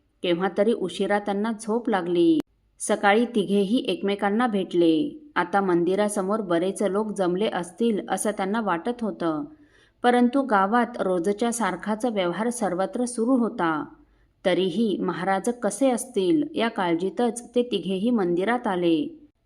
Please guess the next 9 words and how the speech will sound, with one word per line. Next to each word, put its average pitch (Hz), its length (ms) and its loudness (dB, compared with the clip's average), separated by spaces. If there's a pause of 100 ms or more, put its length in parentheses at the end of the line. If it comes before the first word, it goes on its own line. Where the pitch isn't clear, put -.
नुकताच 220 540 2
काकडा 220 400 0
आटोपला 196 500 0
होता. 175 680 0
रामाचे 175 500 2
दर्शन 196 420 -2
घेण्यासाठी 190 580 0
गाभाऱ्यापाशी 196 800 -2
आले, 180 640 -2